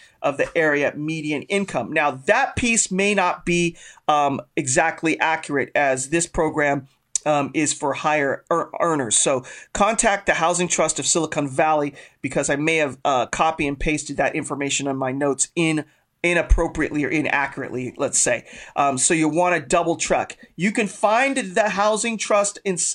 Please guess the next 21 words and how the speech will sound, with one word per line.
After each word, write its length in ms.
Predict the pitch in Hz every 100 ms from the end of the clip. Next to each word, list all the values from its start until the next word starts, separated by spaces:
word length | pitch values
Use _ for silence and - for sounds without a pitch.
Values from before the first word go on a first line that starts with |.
| -
of 140 | 165
Silicon 520 | - 196 196 196 196
Valley 360 | 175 170 170 170
through 260 | - 156 135
a 60 |
quick 460 | - - 220 226 -
internet 460 | 196 196 202 190 -
search 480 | - 202 196 - - - - -
through 160 | 208
your 180 | 208 196
U 300 | 175 190 185
R 160 | 170 160
L. 400 | 190 202 202 208 _ -
Again, 360 | 165 170 160
that's 260 | 156 147 -
the 140 | 135
Housing 580 | - - 190 214 214 226
Trust 420 | - 196 214 -
of 120 | 175 -
Silicon 520 | - 165 156 147 143
Valley. 500 | 180 185 190 190